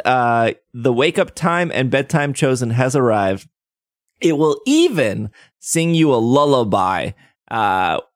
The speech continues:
uh, when you begin tracking your sleep. The longer you track your sleep using the Go Plus Plus, the friendlier the nightcap wearing Pikachu will become towards you. As it does, it'll collect more berries and wake you up with different cries.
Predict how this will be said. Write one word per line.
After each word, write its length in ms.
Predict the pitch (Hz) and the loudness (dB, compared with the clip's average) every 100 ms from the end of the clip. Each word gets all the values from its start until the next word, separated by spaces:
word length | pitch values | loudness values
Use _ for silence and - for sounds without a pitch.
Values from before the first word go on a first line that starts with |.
| _ | _
uh, 440 | 120 117 107 107 92 | -6 -2 2 2 0
when 240 | 113 123 | 0 0
you 120 | 127 | 0
begin 380 | 117 117 135 135 | 0 0 0 0
tracking 400 | 135 131 120 113 | -2 -2 -4 -6
your 80 | 95 | -6
sleep. 380 | 104 107 73 - | -4 -2 -4 -2
The 80 | 113 | -2
longer 440 | 120 147 160 175 | 0 0 0 -2
you 160 | 156 135 | 0 -2
track 300 | 151 135 139 | 0 -2 -2
your 80 | |
sleep 320 | 113 131 123 120 | -2 -2 -2 -2
using 300 | 117 113 104 | -2 0 -2
the 80 | |
Go 180 | 98 98 | 0 -2
Plus 260 | - 95 - | 0 -4 -2
Plus, 280 | - 120 - | -4 -4 -4
the 120 | 107 | -6
friendlier 540 | - 151 165 175 175 | -2 -2 0 0 0
the 140 | 135 110 | 0 -2
nightcap 580 | 110 131 - 135 127 | -2 -4 -2 -2 0
wearing 260 | 117 110 101 | -2 -2 -2
Pikachu 460 | - 131 120 - 120 | -4 -6 -6 -4 -2
will 100 | 101 | -2
become 380 | 98 - 127 113 | -4 -4 -4 -4
towards 420 | - 98 82 - | -4 -2 -2 -4
you. 220 | - 104 - _ _ _ _ | -6 -8 -10 _ _ _ _
As 200 | - 147 | -4 0
it 120 | 156 | 0
does, 360 | 135 135 135 110 - | 0 2 2 0 -2
it'll 220 | 120 113 | 0 0
collect 340 | - 123 110 | 0 -2 -2
more 280 | 123 135 196 | -2 0 2
berries 500 | 196 147 110 104 98 | 2 2 2 0 -2
and 220 | - 110 | -4 -2
wake 200 | 110 113 | 0 0
you 120 | 127 113 | 0 -2
up 100 | 117 | -2
with 120 | - | -4
different 300 | 110 113 101 | -4 -4 -4
cries. 520 | 107 95 71 92 - | -2 -2 -2 -6 -12